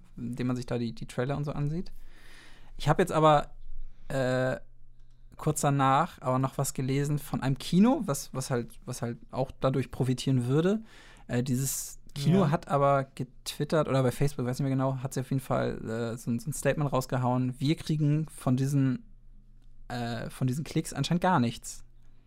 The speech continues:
Speaker 1: Dadurch, dass, dass die halt, äh, also es ist ja von diesem Weißer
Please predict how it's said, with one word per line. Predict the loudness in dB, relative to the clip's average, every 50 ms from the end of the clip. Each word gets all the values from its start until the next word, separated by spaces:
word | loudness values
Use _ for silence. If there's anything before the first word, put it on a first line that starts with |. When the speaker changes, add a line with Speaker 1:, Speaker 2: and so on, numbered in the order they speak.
| -20 -20 -20 -20 -20 -20 -20 -20 -20 -18 -18 -4 2
Speaker 1:
Dadurch, | 4 4 4 4 2 2 0
dass, | -2 -2 0 -4
dass | -6 -6 -4
die | -2 0 2 2
halt, | 4 4 2 2 0 -4 -10 -14 -16 -20 -20 -20 -10
äh, | -6 -4
also | -4 -4 -4 -6 -8 -10 -8 -6 -4 -4 -4
es | -4 -4
ist | 0 2
ja | 2 2
von | 4 2 2
diesem | 4 4 4 4 4 4
Weißer | 2 2 0 2 0 0 2 2 2 0 0 -2 -4